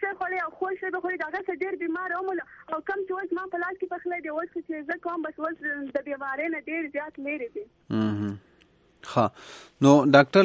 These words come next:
Speaker 2: له عام چیک اپ له، دا نه چې څوک ناروغه شي لاړ شي، د هغې نه علاوه څوک ډاکټر له داسې ورځي خپله معاینه کوي چې زه خپل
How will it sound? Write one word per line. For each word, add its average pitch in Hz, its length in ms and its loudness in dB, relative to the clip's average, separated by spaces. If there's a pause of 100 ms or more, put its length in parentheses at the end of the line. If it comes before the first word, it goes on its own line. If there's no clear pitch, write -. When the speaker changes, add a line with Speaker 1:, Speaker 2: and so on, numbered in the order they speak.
Speaker 2:
له 170 80 8 (480)
عام 156 280 10
چیک 160 180 8
اپ 127 220 4
له، 113 60 10 (600)
دا 139 80 12
نه 160 120 8
چې 147 180 -2
څوک 135 220 4
ناروغه 139 360 8
شي 127 160 -4
لاړ 117 220 6
شي، 123 100 -6
د 113 120 0
هغې 131 180 2
نه 139 100 4
علاوه 131 300 4
څوک 143 120 -2 (100)
ډاکټر 123 240 -2
له 135 140 2
داسې 139 260 4
ورځي 123 260 0 (100)
خپله 139 200 -2 (100)
معاینه 120 280 2 (100)
کوي 151 200 -2
چې - 80 -4 (120)
زه 117 420 -2
خپل 120 260 -2